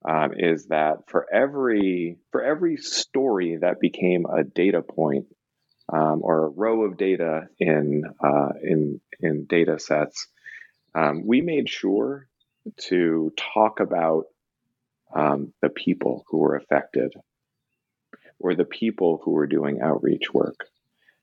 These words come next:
So it does present a lot of data, but, um, there are no data points that are,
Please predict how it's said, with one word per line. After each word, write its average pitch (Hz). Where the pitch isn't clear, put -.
So 76
it 90
does 131
present 98
a 98
lot 87
of 78
data, 95
but, 113
um, 78
there 92
are 90
no 110
data 98
points -
that 82
are, 71